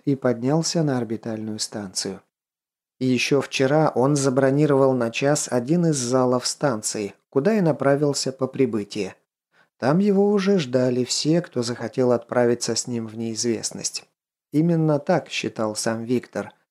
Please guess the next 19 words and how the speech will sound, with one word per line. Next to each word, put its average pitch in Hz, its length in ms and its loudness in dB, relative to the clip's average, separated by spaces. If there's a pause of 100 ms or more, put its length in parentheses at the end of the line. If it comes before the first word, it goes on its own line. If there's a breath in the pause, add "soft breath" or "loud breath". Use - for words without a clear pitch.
(340)
Начинать 127 580 -2
все 127 240 0
с - 140 -8
нуля, 131 340 2
пускай 180 480 0
и 160 40 2
с 139 60 -2
более 151 380 2
большими 160 500 2
стартовыми 117 720 -4
ресурсами. 107 800 -6 (1000)
В 123 40 -8
зале 202 380 2
его 196 220 4
уже 196 220 2
ждал 151 340 2
его 151 260 2
собственный 135 640 -2 (140)
экипаж, 117 640 -2